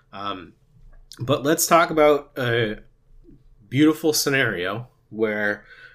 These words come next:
the Red Sox have everybody back from covid. Obviously, they can't make any major additions. They've been hunting that waiver wire, though. What is your optimal lineup for the Red Sox when everybody's healthy? Let's start at catcher.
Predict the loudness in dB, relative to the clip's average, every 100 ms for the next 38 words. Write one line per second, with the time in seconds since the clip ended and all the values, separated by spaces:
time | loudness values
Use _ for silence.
0 | _ -2 0 2 0 -4 -4 -2 -2 0
1 | 2 2 2 2 2 2 2 2 -4 -4
2 | 0 0 0 -6 -10 _ _ _ _ _
3 | _ -20 -20 -20 _ -8 -6 -4 -4 -2
4 | -2 -4 -2 -4 -2 -2 -2 -2 4 4
5 | 4 0 0 0 -4 -6 -6 -6 -6 -6
6 | -6 -4 -6 -4 -6 -4 -2 0 2 2
7 | 2 2 2 0 -2 -4 -6 -10 -20 -20
8 | -20 -12 0 4 4 2 0 4 2 2
9 | 0 0 0 0 -4 -4 -2 0 0 -4
10 | -6 -4 0 -2 -2 -4 -4 -4 -10 -12
11 | -8 -6 -6 -6 -6 -4 -6 -6 -6 -6
12 | -6 -8 -10 -8 -10 -6 -6 -4 -4 -4
13 | -6 -8 -8 -6 -8 -6 -8 -10 -12